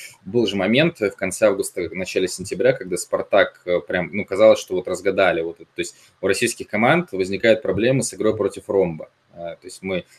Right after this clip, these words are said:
это помним на примере, там, «Локомотива» Николича, когда они там выдали, да, невероятную победную серию. Понятно, что там отчасти или даже сильно везло, но тем не менее.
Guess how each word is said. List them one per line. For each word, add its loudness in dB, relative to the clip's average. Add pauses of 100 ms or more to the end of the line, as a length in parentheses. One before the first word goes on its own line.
(120)
это -6
помним -4
на -4
примере, -4
там, -14
«Локомотива» -4
Николича, 0
когда -4
они -6
там -14
выдали, -6
да, 0
невероятную 0
победную -6
серию. -2
Понятно, -2
что -16
там -14 (640)
отчасти 4
или 0
даже -2
сильно -2
везло, 2
но -2
тем -6
не -4
менее. -6